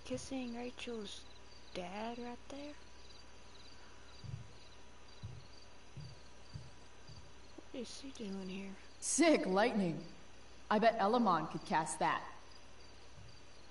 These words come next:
Speaker 2: I'm definitely supposed to do something with this. I wanna play her part. <laughs>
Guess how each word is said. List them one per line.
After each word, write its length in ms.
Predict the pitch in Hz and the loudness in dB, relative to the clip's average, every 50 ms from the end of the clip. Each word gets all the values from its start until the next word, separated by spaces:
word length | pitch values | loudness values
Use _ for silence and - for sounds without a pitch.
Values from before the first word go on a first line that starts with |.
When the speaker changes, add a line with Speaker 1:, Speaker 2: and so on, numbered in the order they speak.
| - - - - - - - - - - - - - - - - - - - - - - - - - - - - - - - - - - - - - - - - - - - | -10 -8 -8 -8 -8 -8 -10 -10 -12 -12 -12 -12 -10 -10 -10 -10 -10 -10 -10 -10 -10 -10 -10 -10 -10 -12 -12 -12 -12 -12 -10 -10 -10 -10 -10 -10 -10 -10 -10 -10 -10 -4 4
Speaker 2:
I'm 380 | - 240 254 254 254 254 247 240 - - - - - - - - - - - - - - - - - - - - | 8 8 10 10 10 8 6 4 2 -2 -6 -4 -4 -4 -4 -4 -8 -8 -10 -10 -12 -12 -12 -12 -12 -12 -2 4
definitely 580 | - 254 226 220 - 262 277 - - 233 233 226 | 8 8 8 8 8 8 8 8 8 6 6 6
supposed 560 | - - - 208 - - 233 220 196 - - | 6 4 4 4 6 8 8 8 8 6 0
to 80 | - 190 | 0 2
do 200 | 175 208 196 180 | 4 6 6 6
something 720 | - - - - - 214 277 302 - - 262 233 214 196 185 | 4 4 2 4 6 8 8 8 8 8 6 6 6 6 4
with 180 | 185 180 - | 2 2 4
this. 500 | - 196 185 240 277 - - - - - - - - - - - - - - - - - - - - - - - - - | 4 6 6 6 6 4 4 0 0 -2 -6 -8 -12 -12 -12 -12 -12 -12 -12 -12 -12 -12 -12 -12 -12 -12 -12 -10 -2 2
I 100 | 160 180 | 6 6
wanna 260 | 175 170 170 165 147 | 8 8 6 6 4
play 240 | 165 - - 170 156 | 4 4 6 6 6
her 260 | 151 - - 180 185 | 6 6 6 6 6
part. 400 | 185 185 - 143 131 107 - - - - - - - - - - - - - - - - - | 6 6 6 6 6 4 4 0 -4 -8 -10 -10 -10 -10 -10 -10 -10 -10 -10 -10 2 8 8
<laughs> 80 | 294 | 8